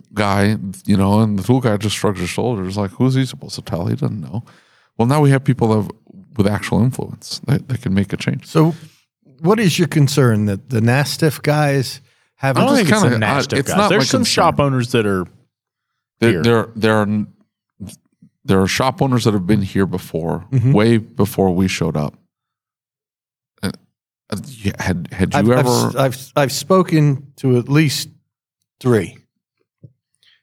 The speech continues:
Speaker 2: And I can tell you that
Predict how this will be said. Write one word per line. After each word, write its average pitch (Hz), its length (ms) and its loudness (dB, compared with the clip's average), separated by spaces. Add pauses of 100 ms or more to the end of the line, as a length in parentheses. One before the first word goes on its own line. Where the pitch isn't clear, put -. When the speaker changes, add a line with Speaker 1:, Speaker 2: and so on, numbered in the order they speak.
(140)
Speaker 2:
And 113 160 -2
I 117 100 2
can 117 220 -2
tell 160 320 2
you 123 500 2 (560)
that 117 300 0